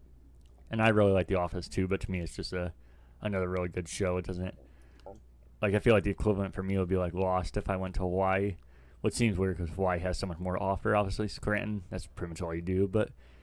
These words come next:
even if I did go to Hawaii, I'd wanna try and find, like, all the spots and do all the Lost things. But for me, I didn't really care, and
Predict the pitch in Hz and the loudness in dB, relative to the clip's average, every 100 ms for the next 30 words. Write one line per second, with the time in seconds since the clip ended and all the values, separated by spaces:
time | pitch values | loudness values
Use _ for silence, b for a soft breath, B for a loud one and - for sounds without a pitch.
0 | b 113 101 98 92 92 95 90 95 92 | b -2 2 2 2 0 0 2 2 2
1 | 92 87 87 85 - 92 87 - 95 90 | 2 -2 -4 -6 -6 -6 -8 -8 -6 -6
2 | 90 92 90 90 - 92 90 - 98 95 | -4 -4 -4 -6 -4 -2 -2 -4 0 0
3 | 95 95 98 101 - - 110 117 110 - | 2 2 2 2 0 0 0 0 -6 -14
4 | - b b b b - - - - - | -20 b b b b -20 -20 -20 -20 -20
5 | - 110 110 - 101 98 95 92 87 87 | -18 -4 -2 0 0 0 0 -2 -4 -4
6 | 85 - 92 92 98 | -4 -4 -2 0 -2